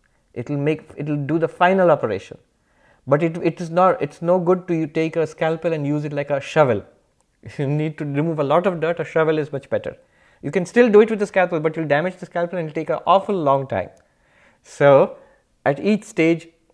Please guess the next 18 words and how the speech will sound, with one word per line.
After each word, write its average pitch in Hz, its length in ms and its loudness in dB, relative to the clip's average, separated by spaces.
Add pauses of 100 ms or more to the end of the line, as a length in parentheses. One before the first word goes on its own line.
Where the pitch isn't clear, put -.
the 123 100 -2
practices 139 580 -4
are 101 60 -6
different, 101 500 -12 (240)
and 117 100 -8
all 147 340 2
of 147 140 -2
them 143 140 -2
are 123 60 -6
nicely 120 440 -10
summarized 101 640 -10
here. - 180 -16 (1700)
Purified 196 520 4
mind, 196 340 -6 (340)
concentrated 196 760 -2
mind, 202 300 -6 (460)
and, 123 520 -2 (540)
um, 101 720 -6